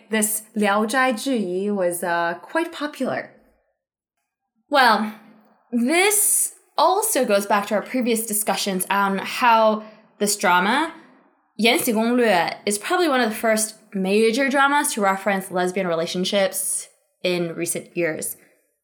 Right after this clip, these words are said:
Speaker 2: We mentioned before that there are mentions of lesbianism in Chinese literature,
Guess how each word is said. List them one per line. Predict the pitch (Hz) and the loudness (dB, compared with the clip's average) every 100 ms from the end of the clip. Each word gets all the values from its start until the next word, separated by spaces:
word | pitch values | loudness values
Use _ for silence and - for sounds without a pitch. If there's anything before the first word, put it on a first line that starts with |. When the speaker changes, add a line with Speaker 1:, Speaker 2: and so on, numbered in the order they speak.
| _ _ | _ _
Speaker 2:
We | 254 262 | -2 0
mentioned | 262 302 339 427 | 2 2 0 0
before | 466 466 294 233 233 | 0 0 2 4 2
that | 262 220 - | 2 0 0
there | 196 185 180 175 - | 2 2 2 -2 -6
are | - 170 | -4 0
mentions | 180 208 240 | 0 0 0
of | 262 | 0
lesbianism | 233 240 233 269 262 262 254 | 0 -2 -2 -2 0 0 0
in | 220 | 0
Chinese | 214 202 185 | -2 -2 -2
literature, | 175 170 185 240 240 | -2 -2 -2 -2 -2